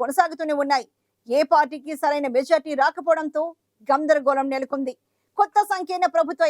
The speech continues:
ఏర్పాటు విషయమై పాకిస్తాన్ ముస్లిం లీగ్, నవాజ్, పాకిస్తాన్ పీపుల్స్ పార్టీల మధ్య ఒప్పందం కుదిరినప్పటికీ భారీ ఎత్తున రిగ్గింగ్ చోటు చేసుకున్న ఈ ఎన్నికల ఫలితాలను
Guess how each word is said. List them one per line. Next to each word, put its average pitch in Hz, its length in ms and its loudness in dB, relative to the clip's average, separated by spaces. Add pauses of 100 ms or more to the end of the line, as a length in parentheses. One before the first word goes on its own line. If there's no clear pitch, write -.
ఏర్పాటు 311 380 -2
విషయమై 294 340 -2 (140)
పాకిస్తాన్ 285 500 -2
ముస్లిం 285 320 -2
లీగ్, 277 160 -2 (400)
నవాజ్, 294 340 2 (300)
పాకిస్తాన్ 339 480 -2
పీపుల్స్ 311 340 -8
పార్టీల 277 360 0
మధ్య 262 180 0 (320)
ఒప్పందం 277 400 -2
కుదిరినప్పటికీ 294 600 -2 (500)
భారీ 330 340 4
ఎత్తున 285 300 -2
రిగ్గింగ్ 285 360 -6
చోటు 330 240 -2
చేసుకున్న 302 320 -4 (200)
ఈ 311 40 -2 (100)
ఎన్నికల 311 320 -2
ఫలితాలను 294 440 0